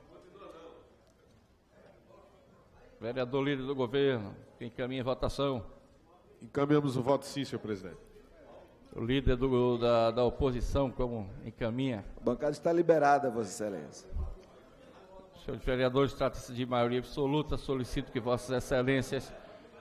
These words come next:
Speaker 1: registrem os seus votos no painel. E quero novamente lembrar que, ao, ao término dessa ordem do dia, encerraremos a presente reunião e convocaremos imediatamente,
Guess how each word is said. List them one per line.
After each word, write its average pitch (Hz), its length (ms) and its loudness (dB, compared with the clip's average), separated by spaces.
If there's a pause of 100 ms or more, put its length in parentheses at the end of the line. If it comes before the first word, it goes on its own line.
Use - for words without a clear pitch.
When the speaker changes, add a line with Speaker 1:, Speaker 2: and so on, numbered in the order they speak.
(120)
Speaker 1:
registrem 131 540 0
os - 80 -10
seus 110 240 0
votos 127 360 0
no 131 120 -4
painel. 113 580 0 (1900)
E - 60 -10
quero 127 460 0
novamente 127 520 0
lembrar 135 460 0
que, 139 240 -6
ao, 127 160 0 (100)
ao 123 200 0
término 127 520 -2 (720)
dessa 117 340 -4
ordem 123 220 0
do 131 140 -2
dia, 131 360 -2 (120)
encerraremos 120 680 -4
a 131 80 4
presente 120 400 -6
reunião 123 380 -4
e - 20 -8
convocaremos 123 640 -6
imediatamente, 123 800 -2